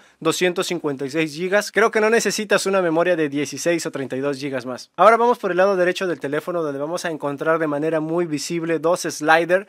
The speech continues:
que hacen que aparezcan los dos botones, los dos gatillos de R L en el dispositivo. Ahí te vas a poder ver que cuando deslizas los sliders van a aparecer esos gatillos para que tú puedas jugar de manera muy fácil, muy cómoda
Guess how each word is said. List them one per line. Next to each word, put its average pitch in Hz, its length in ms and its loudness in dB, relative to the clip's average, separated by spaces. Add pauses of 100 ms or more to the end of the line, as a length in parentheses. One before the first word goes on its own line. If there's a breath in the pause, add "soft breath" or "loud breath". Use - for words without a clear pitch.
(180 soft breath)
que 208 240 6
hacen 226 240 0
que 202 100 2
aparezcan 175 760 4
los 139 260 -4
dos 170 240 0
botones, 175 640 0
los 139 160 -4
dos 160 220 0
gatillos 170 580 -2
de 156 240 0
R 180 540 2
L 185 320 0 (260 soft breath)
en 180 180 2
el 190 140 2
dispositivo. 135 760 -4
Ahí 143 140 -4
te 175 100 -2
vas 170 180 2
a 151 80 -2
poder 151 300 0
ver 170 200 2
que 160 140 -8
cuando 143 260 -2
deslizas 151 600 -6
los 151 160 -4
sliders 170 580 2 (280 soft breath)
van 175 200 6
a 202 60 6
aparecer 170 460 4
esos 165 260 -2
gatillos 165 440 -2
para 160 140 0
que 151 80 -6
tú 180 100 -12
puedas 190 280 0
jugar 160 280 2
de 165 80 -2
manera 160 340 0
muy 196 380 0
fácil, 190 680 -2
muy 180 300 0
cómoda 196 680 2